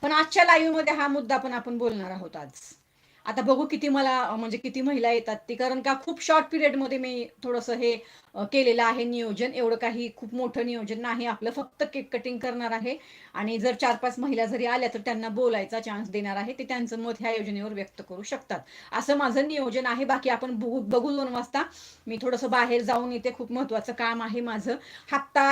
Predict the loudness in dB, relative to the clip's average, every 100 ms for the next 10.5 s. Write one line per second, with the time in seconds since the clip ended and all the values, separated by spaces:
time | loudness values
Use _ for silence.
0 | 2 0 4 6 6 4 2 -2 0 0
1 | 2 0 4 4 4 -2 -4 -2 -4 -2
2 | 0 0 -4 -4 -4 -2 0 2 0 -2
3 | -10 -10 2 6 8 8 8 8 6 6
4 | -2 0 2 4 2 4 10 10 10 6
5 | 4 4 2 4 2 4 4 4 2 0
6 | -2 -2 -4 -2 -4 0 0 0 0 0
7 | 0 -6 -4 -4 -2 -2 0 0 -2 -12
8 | -2 2 4 4 2 0 0 _ -4 -2
9 | 0 -2 -2 0 0 0 -2 -2 -4 -2
10 | -2 2 4 4 0